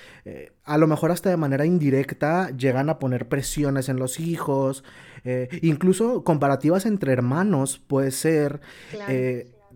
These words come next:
Speaker 1: ¿cómo, cuál es la mejor manera quizá de empezar a, mm, eliminar un poquito ese, ese estigma y eliminar un poquito esa, esa necesidad o esa, esa tendencia a compararnos?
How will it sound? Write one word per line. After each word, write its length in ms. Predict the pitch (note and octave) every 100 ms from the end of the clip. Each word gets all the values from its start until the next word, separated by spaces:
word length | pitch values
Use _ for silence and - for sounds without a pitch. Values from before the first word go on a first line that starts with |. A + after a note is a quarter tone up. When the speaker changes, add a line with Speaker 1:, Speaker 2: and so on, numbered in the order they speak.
| - _ - _
Speaker 1:
¿cómo, 520 | - G#3 C4 D4 - -
cuál 200 | - G3
es 200 | A#3 A#3
la 120 | G#3+ G#3
mejor 320 | C#3+ D3+ D#3
manera 280 | E3+ E3+ F3+
quizá 280 | C3+ - C3+
de 80 | E3+
empezar 560 | D#3+ B2+ C3 C3 - -
a, 320 | C#3 - _ _ - - _ - -
mm, 360 | E3 D#3 D3+ C#3+ -
eliminar 580 | D#3+ D#3+ E3 D#3+ F3 F#3
un 120 | G3+
poquito 460 | G3 E3+ E3 F3
ese, 400 | D#3+ - E3 E3
ese 260 | C#3+ - D#3+
estigma 540 | D3+ - E3+ E3 D#3 C#3+
y 60 |
eliminar 340 | C#3 C3+ C3 C#3
un 100 | D#3+
poquito 340 | D#3+ C#3+ D#3
esa, 340 | D3 D3+ D3 D3 - - - - _ -
esa 380 | B2+ C#3+ E3+ E3
necesidad 720 | D#3 D3+ - C#3 D#3+ G3+ F3
o 100 | C#3+
esa, 520 | C#3 - E3 D#3+ C3+
esa 280 | C#3 C#3 F3+
tendencia 580 | E3 D3 D3 F#3+ F#3+ C#3
a 80 | B2+
compararnos? 840 | C3+ B2+ C3 B2+ A#2 A2 - -